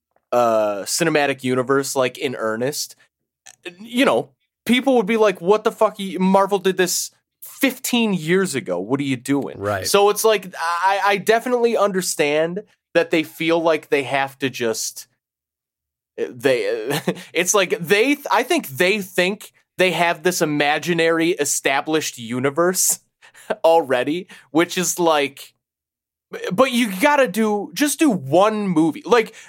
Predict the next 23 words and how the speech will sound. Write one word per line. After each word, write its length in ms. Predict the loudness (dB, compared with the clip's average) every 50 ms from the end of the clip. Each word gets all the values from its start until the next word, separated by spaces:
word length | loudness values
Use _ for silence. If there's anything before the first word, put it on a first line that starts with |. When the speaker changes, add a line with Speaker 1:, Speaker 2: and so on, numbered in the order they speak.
| -20 _ _ _ 2
Speaker 1:
do 360 | 4 4 6 6 4 4 2 0
one 440 | 0 4 6 6 8 6 6 4
movie 500 | 2 2 2 2 2 2 2 2 2 2
for 300 | 0 2 2 2 2 2 2
all 260 | 4 4 6 4 4
the 100 | 2 0
characters, 580 | -4 0 2 2 2 2 0 -2 -4 -4 -4 -4
just 120 | -2 0
like 140 | 0 0 0
an 120 | 0 0
anthology. 760 | 0 0 0 0 0 0 2 2 2 0 -4 -6 -10 -16 _ _ -20 -10 _ 0
Like, 260 | 0 0 0 -4 -10 -4
ten 260 | 2 2 2 4 4
minutes 280 | 4 2 2 2 -4 -6
a 40 |
character, 680 | -6 0 2 2 2 2 0 0 -2 -2 0 -2 -2 -6 -10 -20 _ -6
you 140 | -4 -2 -2
get 220 | 0 -2 -2 2 4
their 340 | 4 6 6 4 2 0 -4 _ _ -10
s-, 260 | -6 -4 -4 -4 -6 -10
you 220 | -8 -4 -2 -2 0
get 180 | 0 0 2
their 520 | 4 4 4 6 4 4 2 2 0 -2